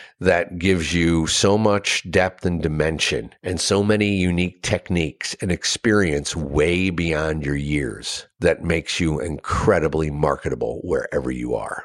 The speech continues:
That's our mission statement, because that is, that's what it's all about,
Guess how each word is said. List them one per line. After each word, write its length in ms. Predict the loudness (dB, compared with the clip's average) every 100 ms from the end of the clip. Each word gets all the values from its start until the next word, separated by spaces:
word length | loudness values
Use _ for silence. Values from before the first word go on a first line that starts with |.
| -16 _
That's 640 | 2 2 0 -6 -8 -10 -16 _ _ -4
our 100 | 0
mission 300 | 0 -2 -6
statement, 520 | -6 -6 -6 -14 -20 -6
because 800 | -2 0 4 6 6 4 2 -4 0
that 380 | 2 4 2 -2
is, 760 | 2 6 6 6 2 0 -2 -4 _ -6
that's 160 | -2 2
what 100 | 2
it's 140 | 4
all 180 | 4 4
about, 380 | 2 0 0